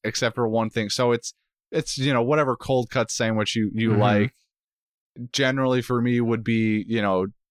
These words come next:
Speaker 1: chicken breast or, or turkey with cheese of some kind,
Speaker 2: Mm-hmm.
Speaker 1: and then, and then you put ketchup on it.
Speaker 2: That's not that crazy. I did that as a kid too. I put ketchup. I, I was a little kid. I put ketchup on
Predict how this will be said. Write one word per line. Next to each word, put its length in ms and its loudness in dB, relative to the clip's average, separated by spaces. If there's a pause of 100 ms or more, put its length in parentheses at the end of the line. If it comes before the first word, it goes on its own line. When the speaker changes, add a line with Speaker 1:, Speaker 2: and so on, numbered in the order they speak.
(140)
Speaker 1:
chicken 400 -2
breast 340 0
or, 320 2
or 180 0
turkey 460 -2
with 340 0 (160)
cheese 480 0
of 80 -4
some 280 -2
kind, 420 0
Speaker 2:
Mm-hmm. 220 0 (340)
Speaker 1:
and 140 0
then, 160 0
and 120 0
then 80 0
you 60 0
put 220 -6
ketchup 380 -4
on 240 -2
it. 100 -16 (220)
Speaker 2:
That's 180 -4
not 180 -2
that 140 -2
crazy. 360 0
I 80 2
did 160 -2
that 100 0
as 100 -2
a 20 -20
kid 160 -4
too. 100 -2
I 60 2
put 220 -4
ketchup. 260 -4
I, 220 -2
I 180 -4
was 80 -2
a 20 -12
little 140 0
kid. 180 0
I 40 0
put 180 -2
ketchup 300 -2
on 120 0